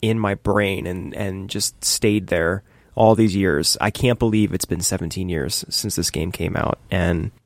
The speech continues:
it had an impact on me at the time. I really enjoy it and love it. It has those, those negative qualities, but,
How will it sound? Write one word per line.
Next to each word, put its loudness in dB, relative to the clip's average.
it -6
had 2
an 2
impact 0
on 2
me 2
at 0
the -6
time. -2
I -6
really 2
enjoy -2
it -4
and -8
love -4
it. -6
It -8
has 0
those, 2
those -4
negative 2
qualities, 0
but, -2